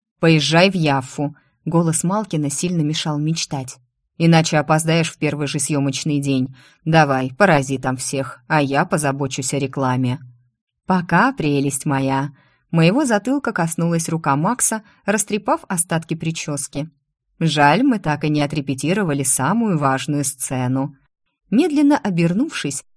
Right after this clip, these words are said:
я кивнула с блаженной улыбкой на губах, не особенно вникая в смысл сказанного. Больше не хотелось ни спорить, ни ругаться. По телу разливалась праздная нега, а в голове образовалась приятная пустота.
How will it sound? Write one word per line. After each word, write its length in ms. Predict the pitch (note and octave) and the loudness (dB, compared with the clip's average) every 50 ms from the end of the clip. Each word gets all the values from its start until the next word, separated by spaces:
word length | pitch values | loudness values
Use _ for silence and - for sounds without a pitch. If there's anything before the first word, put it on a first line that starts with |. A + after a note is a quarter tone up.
| _ _ - | _ _ -4
я 180 | G3+ B3 F#4+ | -2 -2 -2
кивнула 500 | F#4 - D#4 C4 B3+ C4+ E4 E4+ C#4 B3 | 0 0 0 2 2 2 2 2 2 0
с 60 | A3 | 0
блаженной 540 | G3+ F3+ F3 F3+ F3 G3 G#3 G#3 G3+ F#3+ F3 | 0 -2 -2 -2 -2 -2 0 0 0 0 0
улыбкой 480 | F3 E3+ E3+ E3 F3+ F3 - - E3+ E3 | 0 0 2 2 0 0 -2 -2 0 2
на 120 | E3 D#3+ | 2 2
губах, 520 | D3+ D#3+ E3 D#3 D3 C#3+ C#3 C#3 - - _ _ _ _ _ _ | 2 0 0 0 2 2 2 0 -2 -6 _ _ _ _ _ _
не 120 | - C#4+ C4 | 2 4 4
особенно 520 | E3+ E3+ - - E4+ D4+ F3+ D#3 D#3+ D3+ | 4 2 0 -2 -2 -2 0 0 0 0
вникая 480 | D3+ D#3+ D#3+ D#3+ E3 E3 D#3 D3+ D3+ D3+ | 0 0 0 0 0 0 0 0 0 -2
в 60 | - | -2
смысл 380 | - E3 D#3 D#3 - - D#3 | -2 -2 -2 -2 -2 -4 -4
сказанного. 840 | D#3 D#3+ - - D3 C#3+ C#3+ D3 C#3 D3 D3+ D3+ D3 D3 D3+ D#3+ D#3+ - _ _ _ _ _ _ - | -6 -6 -4 -2 -2 -2 0 0 -2 -2 -2 -2 -2 -2 -4 -4 -6 -8 _ _ _ _ _ _ -4
Больше 340 | G#3 A3+ D#4 D#4+ - - E3 | -2 -2 -2 -2 0 0 0
не 120 | D#3+ D#3+ | 0 0
хотелось 600 | D#3+ - D#3+ D#3+ - D#3+ D#3+ D#3+ D3 D#3+ D#3+ - | 0 -2 -4 -4 -2 -2 -2 -2 -2 -4 -6 -4
ни 120 | D#3 D3 | -4 -4
спорить, 640 | C#3+ - - _ - E3+ A3+ B3 B3 A#3 - - - | -4 -4 -6 _ -4 -4 -4 -4 -6 -8 -12 -10 -6
ни 180 | - D#3+ D#3 D3+ | -4 -2 -2 -2
ругаться. 680 | C#3+ C#3 C#3+ C#3 D3 F3+ G3+ - - - - E3 E3 - _ _ _ _ _ _ _ _ _ _ _ _ | -2 -4 -4 -4 -4 -6 -6 -6 -6 -6 -6 -6 -10 -12 _ _ _ _ _ _ _ _ _ _ _ _
По 140 | - F3 F3+ | 2 2 2
телу 340 | F3 - E4+ F4+ D4+ C4 | 2 0 -2 0 0 0
разливалась 600 | G3+ F3+ E3 E3 E3+ E3 D#3+ E3 D#3+ D3+ D#3 - | 0 0 0 2 2 2 2 2 0 0 -2 -4
праздная 540 | - - D3+ D3+ D3+ D3 - D3 C#3+ C#3+ D3 | -4 -4 -4 -4 -2 -2 -2 0 0 0 0
нега, 560 | D3+ D#3 D#3+ F3 A3+ B3 A#3+ G3+ G3 G3 G3 - - _ _ _ _ | 0 2 2 2 2 2 2 0 0 -2 -2 -6 -16 _ _ _ _
а 100 | - E3+ | 0 0
в 60 | E3 | 2
голове 400 | E3 F#3 F#3+ A3+ B3+ C4 E4 E4+ | 2 2 2 2 0 -2 -2 -2
образовалась 800 | - - C4 B3 A#3+ B3+ B3+ A#3+ B3 B3+ C4+ C#4 C4 B3 B3 - | -4 -2 -4 -4 -2 -2 -2 -2 -4 -4 -2 -2 -2 -4 -4 -6
приятная 680 | - - G3+ G#3+ G3+ A#3 B3+ C#4+ C#4 - A3+ A3 G#3+ | -6 -4 -4 -2 -2 -2 -2 -4 -2 -2 -4 -2 -4
пустота. 760 | G#3 - - G3 - - - G#3 G#3 - - E3+ C#3+ C3+ C#3 | -6 -8 -8 -8 -6 -6 -8 -10 -10 -8 -6 -6 -6 -6 -6